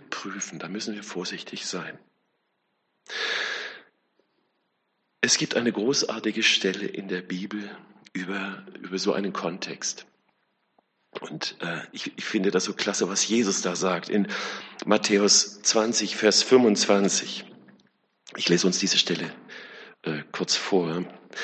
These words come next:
Matthäus zwanzig, Vers fünfundzwanzig. Da sagt Jesus: „Ihr wisst, dass die Herrscher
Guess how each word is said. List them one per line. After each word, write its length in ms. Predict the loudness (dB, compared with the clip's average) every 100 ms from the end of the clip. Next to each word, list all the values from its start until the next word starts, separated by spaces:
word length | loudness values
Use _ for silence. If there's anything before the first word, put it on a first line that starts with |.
| -6 -6 -8 -10
Matthäus 640 | -6 -6 -4 -4 -2 -2 -2
zwanzig, 960 | 0 2 2 2 0 -2 -4 -6 -8 -12
Vers 300 | -8 -4 -2
fünfundzwanzig. 960 | 0 0 2 2 0 0 -2 -2 -2 -2
Da 120 | -2
sagt 260 | 0 0
Jesus: 720 | 2 4 4 4 2 0 -2 -16 -20 -20 -20 -20 -20 -20 -20 _ _ -20 _ _ 2
„Ihr 340 | 8 8 8
wisst, 560 | 6 6 6 4 -2 -6 -10 -20 _ _ _ _ _ 4
dass 240 | 6 6
die 160 | 4 6
Herrscher 800 | 8 8 8 8 8 4 -4